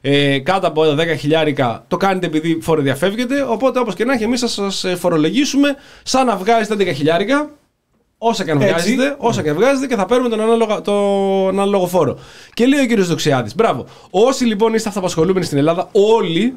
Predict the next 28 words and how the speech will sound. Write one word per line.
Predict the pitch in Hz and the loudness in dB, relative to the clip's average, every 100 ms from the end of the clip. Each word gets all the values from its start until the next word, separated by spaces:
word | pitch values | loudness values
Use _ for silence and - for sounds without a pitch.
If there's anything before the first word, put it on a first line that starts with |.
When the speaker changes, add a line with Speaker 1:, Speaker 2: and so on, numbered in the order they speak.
| - | -6
Speaker 1:
δηλαδή | 135 139 147 | -2 -2 -2
που | |
είναι | 165 | -4
αυτοαπασχολ-, | 170 143 135 | -6 -6 -4
είναι | 196 233 - | 0 2 4
όλοι | 190 233 | 2 2
ταυτόχρονα | 240 240 233 262 | 0 -2 -2 -2
και | 247 | -2
κρατικοδίαιτοι. | 240 233 220 220 165 107 95 _ _ - - | -2 0 0 2 0 -2 -10 _ _ -20 -10
Ήταν | 165 185 | -4 -2
το | |
σχόλιο | - 190 175 | 0 0 2
του. | 131 | 0
Και | 131 202 | -2 0
μετά | 185 233 | 0 0
υπήρχε | 247 226 226 | 0 -2 -2
ένα | 214 | -2
ακόμη | 208 220 202 | -2 -2 0
καλύτερο | 170 165 165 | -2 -2 -2
άρθρο | 165 | -2
στην | 143 147 | -4 -4
Καθημερινή, | 131 131 147 214 277 - - - - | -2 0 2 2 0 -4 -20 -20 -10
στο | - - 180 | -4 0 2
οποίο | 165 196 262 285 180 | 2 0 0 0 0
έλεγε | 214 233 190 208 | 2 2 0 0
ότι | 202 95 - _ _ _ | -2 -6 -14 _ _ _
οι | 202 | -2
αυτοαπασχολούμενοι | 190 185 175 170 170 196 147 110 90 | -2 0 -2 0 2 2 2 0 -4